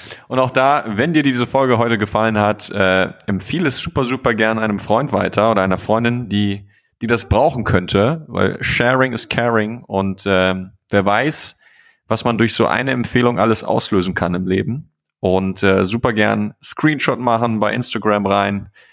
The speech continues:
at awaka unterstrich world markieren, äh, dass wir auch sehen, dass ihr den Podcast fleißig hört und, ähm,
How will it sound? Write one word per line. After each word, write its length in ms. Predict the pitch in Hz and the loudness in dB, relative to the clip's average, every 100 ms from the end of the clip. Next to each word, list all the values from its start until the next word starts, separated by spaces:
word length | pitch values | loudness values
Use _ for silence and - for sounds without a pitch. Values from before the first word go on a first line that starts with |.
| _ - | _ -4
at 320 | 107 120 - | -2 -2 -2
awaka 400 | - 101 101 - 101 | -2 2 0 0 0
unterstrich 560 | 101 90 - 98 95 | -2 -4 -2 -2 0
world 320 | 101 110 113 | 2 4 2
markieren, 720 | 107 101 - 110 104 98 98 - _ _ _ _ 98 | -2 -4 -2 2 2 2 -4 -12 _ _ _ _ 0
äh, 240 | 92 92 | 2 2
dass 200 | 95 - | 0 0
wir 100 | 95 | 0
auch 80 | 90 | 0
sehen, 280 | - 104 98 | 0 0 0
dass 160 | 92 | 2
ihr 140 | 95 92 | 2 2
den 200 | 92 90 - | 0 -4 -4
Podcast 460 | 113 - 98 95 | -4 -2 -2 -2
fleißig 460 | - 101 110 107 107 | -2 -2 0 -2 2
hört 400 | 98 98 95 - _ _ _ _ - | 2 2 -2 -12 _ _ _ _ 0
und, 440 | 107 110 104 - | 2 2 -4 0
ähm, 540 | 104 95 95 98 98 | 4 4 2 0 -6